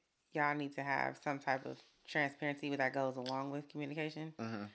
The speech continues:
Speaker 1: I think it's possible to have, like, if you're using social media for, like, your craft,
Speaker 2: Right.
Speaker 1: you're promoting, you know, whatever it is you're passionate about, or
Speaker 2: Mm-hmm.
Speaker 1: you're using it to network or something like that,
Speaker 2: Mm-hmm.
Speaker 1: that's great. But if you're going about it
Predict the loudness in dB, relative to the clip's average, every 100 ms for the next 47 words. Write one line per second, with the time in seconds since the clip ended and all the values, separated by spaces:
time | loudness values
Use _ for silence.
0 | -8 2 4 4 -2 -2 0 -2 0 0
1 | 0 2 4 4 4 2 4 2 2 2
2 | 2 2 2 0 0 0 2 2 4 2
3 | 4 4 2 0 -6 -14 -16 _ -6 0
4 | 2 0 -4 0 2 2 0 0 2 4
5 | 2 -2 -4 -8 _ _ _ _ _ _
6 | -2 2 2 2 0 2 6 6 6 2
7 | 2 2 2 4 4 2 -6 -2 0 -2
8 | -4 _ -6 -2 0 0 -2 -6 -18 _
9 | _ -2 -2 0 -2 0 -2 -2 -4 -4
10 | -2 -2 -2 -2 -4 0 2 2 2 0
11 | 0 -2 -2 0 0 0 4 6 6 2
12 | -10 -14 -12 -14 -18 4 8 8 6 4
13 | 4 0 0 0 0 2 2 4 2 2
14 | 0 4 6 6 0